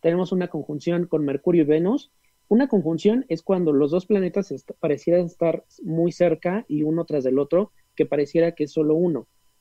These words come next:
Pero lo que hace es que bañan de luz a esos planetas. ¿Y qué es Venus? Venus rige a Tauro y, bueno, pues es el planeta de la sensualidad, del amor. Entonces, la comunicación,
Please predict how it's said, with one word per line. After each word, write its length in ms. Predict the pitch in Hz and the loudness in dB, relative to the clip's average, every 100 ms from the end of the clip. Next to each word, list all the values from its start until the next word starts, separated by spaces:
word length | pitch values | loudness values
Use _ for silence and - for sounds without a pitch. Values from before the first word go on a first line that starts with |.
| _ | _
Pero 200 | - 160 | 0 2
lo 140 | 165 160 | 4 2
que 100 | 185 | -2
hace 140 | 170 | -4
es 80 | 202 | -4
que 120 | - | -4
bañan 460 | 147 175 196 196 185 | -6 -4 -4 -4 -2
de 80 | 156 | 0
luz 280 | 160 180 - | 0 -2 -6
a 80 | 151 | -6
esos 300 | 147 156 - | -4 -6 -10
planetas. 640 | 143 127 123 120 180 - _ _ _ | -10 -8 -8 -2 -2 -2 _ _ _
¿Y 240 | - 156 143 | -2 -2 0
qué 160 | 196 208 | 2 4
es 100 | 190 | 4
Venus? 420 | 196 180 135 _ _ _ _ | 2 0 -6 _ _ _ _
Venus 640 | 156 151 180 214 226 269 170 | -10 -2 2 2 2 0 0
rige 280 | 165 - 180 | -2 0 -2
a 80 | |
Tauro 520 | - 156 160 180 269 - _ _ _ _ _ | -2 -2 0 0 -4 -8 _ _ _ _ _
y, 180 | 160 151 | 0 2
bueno, 320 | 165 170 120 | 0 -2 -6
pues 360 | 123 120 - _ _ _ _ - | -6 -6 -8 _ _ _ _ -6
es 180 | 139 | -2
el 100 | 160 | -2
planeta 300 | 151 135 123 | -4 -6 -4
de 60 | 151 | -4
la 60 | 127 | -4
sensualidad, 600 | 117 113 107 123 151 143 | -10 -10 -6 -4 -4 -6
del 180 | 127 120 | -6 -6
amor. 300 | 127 160 165 | -4 -4 -4
Entonces, 320 | - 165 196 | -6 -8 -6
la 200 | 156 165 190 | -4 -4 -2
comunicación, 880 | 208 185 156 139 - 170 180 196 | -2 0 -4 -10 -6 -4 -2 -4